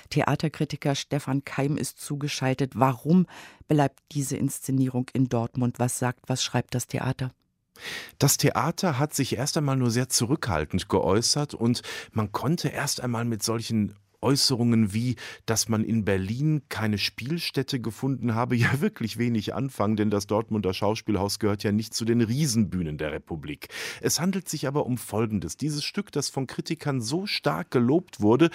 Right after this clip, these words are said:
Speaker 2: war bei den Zuschauern nicht besonders erfolgreich. Deswegen wurde es am Ende der vergangenen Saison eingemottet. Es sollte eine Wiederaufnahme geben, aber wegen fehlender Zuschauer hat man das nicht gemacht. Das extrem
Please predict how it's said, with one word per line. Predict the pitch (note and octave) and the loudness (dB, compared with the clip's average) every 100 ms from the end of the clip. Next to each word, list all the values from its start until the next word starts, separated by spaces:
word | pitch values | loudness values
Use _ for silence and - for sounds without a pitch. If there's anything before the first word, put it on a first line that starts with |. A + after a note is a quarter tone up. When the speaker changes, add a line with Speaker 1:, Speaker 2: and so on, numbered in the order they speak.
| - - - | -2 -4 0
Speaker 2:
war | C#3 | 2
bei | B2+ | 2
den | A#2+ A2+ | 0 0
Zuschauern | - E3 G3 - D#3 C#3+ | 0 -4 -4 0 0 2
nicht | B2+ C#3 - | 0 -2 -2
besonders | C3 A#2+ A#2+ A2+ - | 0 2 2 0 -2
erfolgreich. | G2 - E2+ - - - - | -4 -2 -2 -2 -6 -6 -4
Deswegen | A2 - B2+ C#3+ A#2 | -4 -2 -4 -4 -2
wurde | C#3 C#3 | 0 0
es | - | 0
am | B2+ | 0
Ende | - B2+ D3+ C#3 | 0 0 0 0
der | C3+ | -2
vergangenen | - G#2+ G#2+ C3 B2 A2+ | -2 0 0 2 0 0
Saison | G#2+ G2+ A2+ | 0 2 2
eingemottet. | G#2+ G2+ G2 G2+ F2+ D#2+ C#2 - - - - - | 0 0 2 4 2 -2 -6 -8 -10 -12 -12 -8
Es | G#2+ - | -4 0
sollte | A#2 B2 - | 2 0 0
eine | E2+ A2 G2 | 0 0 0
Wiederaufnahme | F#2+ F#2+ - A#2 D#3+ D#3+ D#3 D#3 | 0 0 2 2 2 0 0 0
geben, | A#2 C3 B2+ | 0 0 0
aber | A#2+ G#2+ G2 | 0 0 0
wegen | G#2+ G#2 | -2 -2
fehlender | G2+ A2+ A2 G#2 F#2+ | -4 0 2 0 -2
Zuschauer | - A#2+ - A2+ G#2+ | -4 -6 -2 0 2
hat | G2+ - | 0 -2
man | G2+ | -2
das | G2+ - | -2 -2
nicht | G2+ - | -4 -2
gemacht. | - F#2 D#2+ - - - - | 0 2 2 -4 -14 -14 -8
Das | - G#2 | -2 -2
extrem | - - - - C#3+ G3 A3 | -2 -2 -2 -2 0 2 2